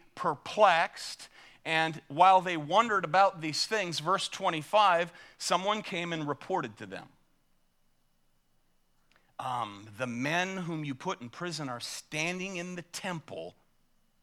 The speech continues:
teaching the people." I, I just love this. Love it.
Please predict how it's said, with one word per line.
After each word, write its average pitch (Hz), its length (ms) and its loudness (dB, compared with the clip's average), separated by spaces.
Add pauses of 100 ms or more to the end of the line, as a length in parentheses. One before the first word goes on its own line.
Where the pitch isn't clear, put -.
(300)
teaching 131 720 -2 (340)
the 202 220 6
people." 254 720 2 (2750)
I, 135 100 -8 (160)
I 135 60 -8
just 127 200 -12
love 92 300 -10 (100)
this. 80 100 -20 (2500)
Love 55 160 -14
it. - 100 -20